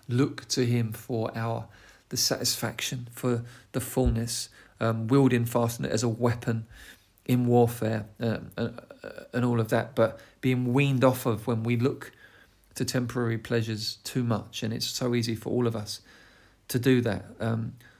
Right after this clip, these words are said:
the Lord wants us to feel the groan, but we harness it through patience. That's how we harness it. We're not driven to distraction by it. We're not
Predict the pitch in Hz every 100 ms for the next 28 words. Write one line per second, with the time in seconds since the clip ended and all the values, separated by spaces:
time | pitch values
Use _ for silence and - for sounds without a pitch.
0 | _ 135 131 147 135 165 - 147 139 -
1 | 160 147 127 120 113 107 - _ _ -
2 | _ _ - 139 - - 120 120 135 139
3 | 131 - 110 - - 123 113 107 127 -
4 | 131 - - - - _ _ _ _ _
5 | _ _ 135 143 139 123 123 110 113 110
6 | - - - _ - - - _ _ -
7 | 123 120 127 - 139 117 123 123 123 120
8 | - 120 - - 123 117 123 117 113 117
9 | - - - - - _ 127 123 127 127